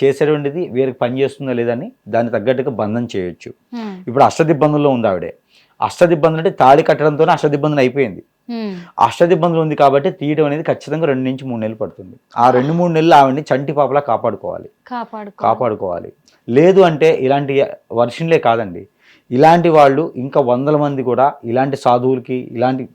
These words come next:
Speaker 1: పేరు పెట్టుకొని, ఇలాంటి విధవలు అలాంటి గొప్ప గొప్ప పేర్లు పెట్టుకొని వారికి ఉన్నటువంటి పేరు ప్రఖ్యాతి కూడా రేపటి రోజున వాళ్ళని చూస్తే కూడా భయపడేటువంటి పరిస్థితికి వచ్చేటువంటిదిగా కనిపిస్తుంది. అందుకని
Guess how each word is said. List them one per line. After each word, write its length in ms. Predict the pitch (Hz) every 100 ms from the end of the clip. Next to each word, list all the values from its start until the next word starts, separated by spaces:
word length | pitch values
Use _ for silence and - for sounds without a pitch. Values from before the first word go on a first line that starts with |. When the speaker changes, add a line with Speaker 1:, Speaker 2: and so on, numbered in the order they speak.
| _
Speaker 1:
పేరు 180 | 135 160
పెట్టుకొని, 400 | 147 139 113 92
ఇలాంటి 400 | 110 120 117 107
విధవలు 440 | 107 120 143 156 - _ _ -
అలాంటి 240 | 113 123 113
గొప్ప 180 | 120 -
గొప్ప 240 | 135 139 139
పేర్లు 340 | - 120 127
పెట్టుకొని 480 | 127 95 120 117 175 _ - _ -
వారికి 560 | 107 127 139 180 185
ఉన్నటువంటి 340 | 180 175 170 151
పేరు 280 | - 143 147
ప్రఖ్యాతి 400 | 139 - 131 117
కూడా 280 | 117 120 120 _ _
రేపటి 280 | 120 127 139
రోజున 240 | 135 143
వాళ్ళని 340 | 151 123 131 139
చూస్తే 180 | 139 -
కూడా 120 | 143
భయపడేటువంటి 760 | 127 120 123 127 127 123 123 117
పరిస్థితికి 720 | - 120 139 - 160 139 113
వచ్చేటువంటిదిగా 600 | 135 113 135 123 120 120
కనిపిస్తుంది. 640 | 131 107 101 104 - 85 - _ _ _ _ -
అందుకని 420 | 98 107 139 180